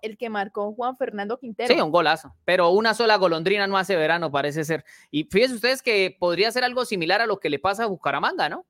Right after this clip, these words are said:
Speaker 2: Que todo el mundo esperando del Encina y de Teo, y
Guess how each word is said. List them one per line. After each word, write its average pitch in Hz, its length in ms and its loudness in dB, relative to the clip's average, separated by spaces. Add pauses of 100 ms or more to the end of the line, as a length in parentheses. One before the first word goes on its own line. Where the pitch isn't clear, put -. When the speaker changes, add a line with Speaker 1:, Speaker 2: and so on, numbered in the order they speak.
(640)
Speaker 2:
Que 135 80 -12
todo 165 160 2
el 185 60 0
mundo 196 200 0
esperando 214 680 -2
del 175 160 -4
Encina 220 500 -4
y 196 60 -2
de - 140 -2
Teo, 220 580 -2
y 131 240 -10